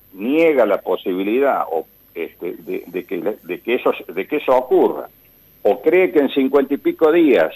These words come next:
a las apuradas, va a poder sentar a los sectores y con eso va a lograr consenso, bueno, el resultado es este que tenemos. No hay otro camino para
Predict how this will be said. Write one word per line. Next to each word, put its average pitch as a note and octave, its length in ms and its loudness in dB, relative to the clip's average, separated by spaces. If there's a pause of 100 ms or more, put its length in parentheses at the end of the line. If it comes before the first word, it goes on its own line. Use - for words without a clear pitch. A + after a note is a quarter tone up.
(100)
a F#2+ 140 2
las G#2 140 2
apuradas, B2+ 640 4
va A2 60 6
a A2 60 0
poder B2 280 2
sentar C3 400 2
a B2 60 4
los A2+ 160 0
sectores A#2 540 2
y G#2 60 -4
con G2+ 200 -2
eso A2 240 0
va G#2 80 2
a - 20 2
lograr G#2+ 380 2
consenso, C#3+ 720 0 (340)
bueno, - 200 0 (120)
el D#2+ 100 -8
resultado F#2 640 2
es G2 160 2
este G#2 300 0
que F2+ 120 -6
tenemos. B2 460 -2
No G#3+ 180 2
hay B3 140 2
otro B3+ 240 2
camino E3+ 580 0
para G2+ 320 4